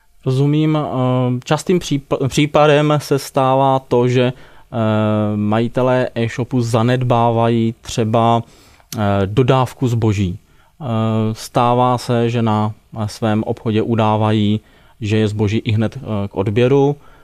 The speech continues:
eh, a pak se diví, když uživatel nakoupí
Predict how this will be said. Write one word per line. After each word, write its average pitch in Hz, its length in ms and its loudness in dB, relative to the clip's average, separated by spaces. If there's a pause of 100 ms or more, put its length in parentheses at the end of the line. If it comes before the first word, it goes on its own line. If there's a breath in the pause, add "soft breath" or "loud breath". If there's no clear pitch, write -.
(320 soft breath)
eh, - 40 -12 (1000)
a - 80 -4
pak - 200 -2
se 135 140 0
diví, 120 420 2
když 113 400 -2
uživatel 113 580 2
nakoupí 123 720 0